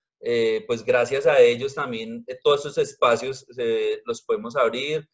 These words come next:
les podemos comunicar a ustedes, enseñar y poder compartir este mensaje de, de Bitcoin. Entonces, muchas gracias a ellos por permitirnos estos espacios. Les recordamos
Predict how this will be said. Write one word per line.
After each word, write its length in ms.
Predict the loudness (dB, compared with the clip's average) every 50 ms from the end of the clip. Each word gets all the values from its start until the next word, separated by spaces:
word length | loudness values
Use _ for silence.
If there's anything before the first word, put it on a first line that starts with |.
| _ _ _ _ -6
les 160 | -6 -6 -2
podemos 380 | 2 2 2 2 2 -8 -8
comunicar 540 | -4 -6 -6 -6 -6 -10 -8 -4 -4 -2 0
a 40 | 0
ustedes, 680 | -2 -2 -4 -2 0 2 2 2 0 0 -2 -4 -6 -10
enseñar 840 | -10 -10 -10 -12 -10 -8 -8 -6 -4 -2 -2 -2 -2 -4 -4 -8
y 340 | -10 -12 -10 -10 -10 -10 -12
poder 300 | _ -6 -4 -4 -4 -4
compartir 640 | -6 -10 -10 -10 -6 -4 -4 -4 -4 -6 -10 -10 -10
este 220 | -10 -10 -12 -14
mensaje 440 | -12 -12 -8 -6 -4 -4 -2 -2 -2
de, 480 | 0 0 0 -2 -2 -2 -4 -6 -10 _ _ _ _ _ _ _ _ _ _
de 160 | -2 0 0
Bitcoin. 520 | 0 0 -4 -6 -8 -8 -8 -8 -8 -10 _ _ _ _ _ _ _
Entonces, 500 | -12 -12 -8 -4 -4 -4 -4 -4 -8 -10
muchas 320 | -10 -12 -6 -2 0 2 2
gracias 300 | 2 0 -2 -2 0 2
a 120 | 4 6
ellos 280 | 6 6 6 2 -8 -4
por 200 | -4 -4 -2 0
permitirnos 600 | -2 -2 -2 -2 -10 -10 -8 -10 -10 -10 -10 -10
estos 300 | -10 -10 -6 -6 -6 -4
espacios. 600 | -6 -6 -2 0 2 2 2 0 -4 -14 -14 _ _ _ -4
Les 120 | -4 -2
recordamos 680 | -2 -2 -2 -2 -4 -2 -2 -4 -4 -4 -8 -12 -14